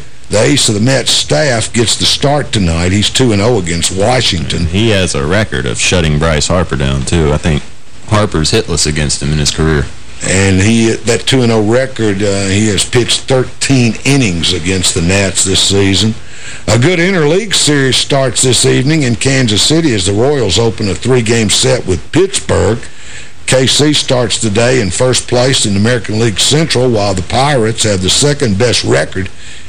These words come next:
Speaker 1: in the National League, but trail first place Saint Louis by four and a half games in the National League Central.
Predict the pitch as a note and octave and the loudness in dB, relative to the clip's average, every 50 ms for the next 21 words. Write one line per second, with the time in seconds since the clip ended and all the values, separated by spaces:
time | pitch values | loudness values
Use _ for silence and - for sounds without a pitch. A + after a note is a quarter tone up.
0 | - - G#2+ G#2+ G#2 F#2+ F#2+ G#2 B2 C3+ C#3 B2+ - - G2+ F#2 G2 A#2 C#3 C#3+ | -4 0 2 2 4 4 4 4 2 2 2 0 -2 -2 -2 0 2 2 2 2
1 | C3+ A2+ G#2 F#2 G2+ F2+ - - - - C#3 D3+ D#3+ D#3 B2 G#2 G2+ - - B2 | 0 -2 -2 -4 -4 -4 -4 -4 -2 0 2 2 2 2 2 0 0 -2 0 0
2 | B2+ B2+ A2 - - - B2+ A#2 G#2+ - - - B2+ A#2+ A2 F#2+ F#2+ B2+ D#3+ D#3 | 2 2 0 0 0 0 2 2 2 2 2 2 2 2 2 2 2 2 2 2
3 | A2+ G2+ - - - - - - - - - - - G#2 G2+ G2 - C3 C#3 C3+ | 2 0 -2 -2 -4 -6 -12 -12 -12 -12 -10 -4 0 0 0 2 2 2 2 2
4 | B2+ A#2+ G2+ A#2 C3 B2 G#2+ - F#2 A2 C3 C#3 C#3+ B2+ A#2+ G2+ F#2 G2+ G#2 G#2 | 2 2 2 2 2 0 -2 -2 -2 0 0 2 2 2 0 0 0 0 2 2
5 | G#2 A2 A2+ A2+ G#2 - - F#2+ F#2+ G#2+ G2+ E2+ - - - D3 E3 E3+ B2+ - | 2 2 2 2 0 0 -2 0 0 0 0 0 0 0 2 2 2 0 0 -2
6 | F2 E2 - | -4 -4 -6